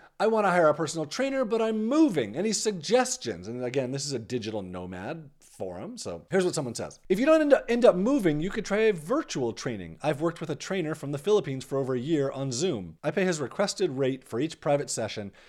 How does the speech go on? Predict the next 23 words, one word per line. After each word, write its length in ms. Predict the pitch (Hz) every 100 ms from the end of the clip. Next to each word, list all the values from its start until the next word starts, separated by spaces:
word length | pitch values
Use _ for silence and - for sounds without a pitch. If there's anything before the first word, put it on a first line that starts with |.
| - -
which 200 | 143 143
is 140 | 123
fifteen 680 | - 180 170 - 156 139 135
U 260 | 107 117
S 200 | 113 107
D. 360 | 98 98 80 67 _ _ _ _ -
There 160 | 139 147
are 40 |
minor 240 | 143 123
technical 440 | 117 202 170 156 151
issues 280 | 143 147 127
during 220 | 127 113
their 140 | 110
rainy 200 | 147 160
season. 460 | 139 143 127 127 117 _
It's 240 | 107 - - -
cut 160 | 113
off." 300 | 85 73 - -
And 120 | 170
the 80 | 196
next 200 | 214 214
person 240 | 208 185
says, 340 | 175 180 151